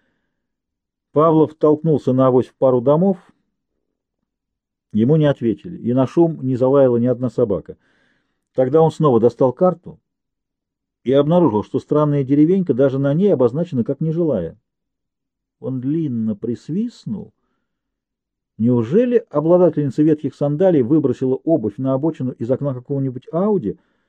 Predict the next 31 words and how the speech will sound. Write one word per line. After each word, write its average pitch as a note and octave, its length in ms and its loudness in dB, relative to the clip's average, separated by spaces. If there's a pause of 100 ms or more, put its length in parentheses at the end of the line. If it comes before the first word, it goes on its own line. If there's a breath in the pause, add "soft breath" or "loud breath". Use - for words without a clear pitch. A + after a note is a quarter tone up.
(520)
Впрочем, A#2 320 -4
в - 20 0
России F3 320 -2
всё G3+ 180 -2
бывает. D3+ 400 -6 (760)
С F#2 100 -20
другой B2+ 260 2
стороны, B2+ 260 0
если G#2+ 240 -2
деревня A#2+ 340 2
мертва, B2 380 0
то G2+ 100 -8
зачем B2 280 -2
она A2+ 100 4
вообще F#2+ 320 0
обозначается C3+ 640 0
на C3+ 80 -2
картах B2+ 380 -4
и B2+ 40 -2
дорожных A#2+ 380 0
знаках? A2+ 340 -6 (1000)
Или G#2+ 180 2
это B2 160 2
опять F#3+ 360 2
этакий G2+ 460 -2 (200)
подпоручик A#2+ 640 -2
Киже? G2+ 360 -4 (1900)
Имеется F2 400 -8
в - 20 -10
виду F2+ 160 -4
рассказ F#2 500 -6